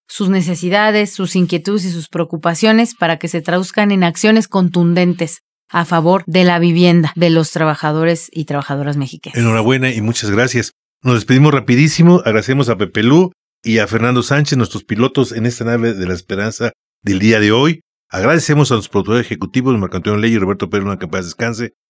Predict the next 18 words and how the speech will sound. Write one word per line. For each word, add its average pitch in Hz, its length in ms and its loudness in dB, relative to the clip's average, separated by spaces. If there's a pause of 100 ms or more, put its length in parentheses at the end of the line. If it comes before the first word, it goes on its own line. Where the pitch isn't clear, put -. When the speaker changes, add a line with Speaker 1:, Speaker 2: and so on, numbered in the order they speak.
(140)
Speaker 2:
Y 113 80 -4
nos 113 120 2
despedimos 127 380 2
como 104 200 -2
siempre, 104 440 -2 (300)
con 101 200 0
el 101 80 2
lema, 110 220 2
"El 95 60 -4
que 101 120 -4
no 120 120 2
vive 131 220 2
para 92 220 -4
servir, 101 440 0 (300)
no 107 160 2
sirve 107 240 2
para 85 200 -2
vivir". 120 360 2